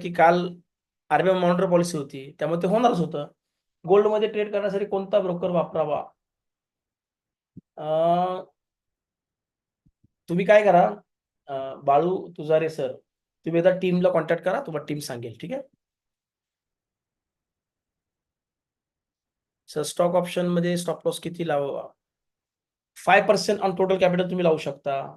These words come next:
मी याच्यावर सगळे व्हिडिओ बनवलेले आहे, तुम्ही बघत नाहीये. आणि मी YouTube-ला पण किती सारे कंटेंट टाकतोय, YouTube बघताय का नाही?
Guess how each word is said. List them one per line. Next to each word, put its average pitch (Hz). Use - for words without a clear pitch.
मी 175
याच्यावर 190
सगळे 214
व्हिडिओ 180
बनवलेले 175
आहे, 156
तुम्ही 175
बघत 156
नाहीये. 175
आणि 151
मी 220
YouTube-ला 240
पण 247
किती 240
सारे 240
कंटेंट 226
टाकतोय, 202
YouTube 175
बघताय 208
का 233
नाही? 214